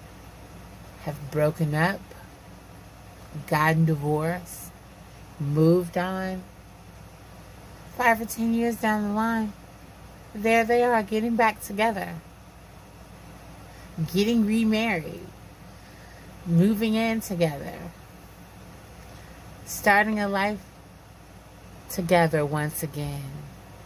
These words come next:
getting back together like they were never apart. Sometimes we have to grow up. Sometimes we have to get a little bit more mature so that we can handle being in a relationship with that particular person.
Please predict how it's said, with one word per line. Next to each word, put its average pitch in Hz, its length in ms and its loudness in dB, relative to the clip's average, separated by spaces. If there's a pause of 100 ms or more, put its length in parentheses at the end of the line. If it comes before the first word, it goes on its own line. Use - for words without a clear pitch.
(180)
getting 190 280 2
back 190 240 0
together 185 420 2
like 175 300 4
they 180 140 0
were 170 180 0
never 170 380 4
apart. 165 580 0 (1200)
Sometimes 190 640 0
we 175 140 0
have 151 240 -4
to - 100 -6
grow 156 320 2
up. - 220 -6 (2000)
Sometimes 175 640 0
we 180 100 2
have 175 300 4
to - 120 -8
get 156 200 -4
a 147 220 -6
little 220 180 0
bit 208 220 -4
more 175 300 6
mature 160 640 -2 (560)
so 180 120 -4
that 151 140 0
we 170 120 4
can 170 140 2
handle 160 760 0 (680)
being 196 220 2
in 170 80 2
a 165 40 2
relationship 156 680 -2
with 147 120 -10
that 151 160 -8
particular 160 420 -4
person. 160 420 -6